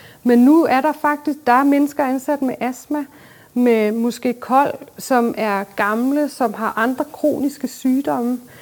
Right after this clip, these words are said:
Mennesker, som rent faktisk går på arbejde hver dag og sætter livet på spil. Jeg kan godt forstå, at når Sundhedsstyrelsen siger, at du skal gøre sådan og sådan og sådan for ikke at blive syg, så hænger de fast med næb og klør. For de mennesker kan faktisk gå på arbejde og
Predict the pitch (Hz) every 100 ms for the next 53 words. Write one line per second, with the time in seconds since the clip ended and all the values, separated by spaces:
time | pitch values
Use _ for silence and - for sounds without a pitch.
0 | - - - 247 247 285 - 320 - 254
1 | 233 - 330 269 - - 262 262 294 -
2 | 226 226 - 214 226 269 262 233 220 294
3 | - - 240 - 233 247 233 214 262 262
4 | 262 254 - - 240 254 - - - -
5 | - - - 254 247 240 240 254 277 -
6 | 311 - - 269 262 - - 240 233 226
7 | 214 262 269 311 294 262 233 233 233 -
8 | 262 262 - 262 233 240 247 262 254 -
9 | 226 226 254 240 - 233 233 262 240 233
10 | - 262 - 262 240 240 220 220 - 233
11 | 233 277 254 240 - 262 - 254 - -
12 | - - - - - 226 294 302 254 262
13 | 262 294 240 - 214 226 269 - 233 220
14 | 196 240 254 226 208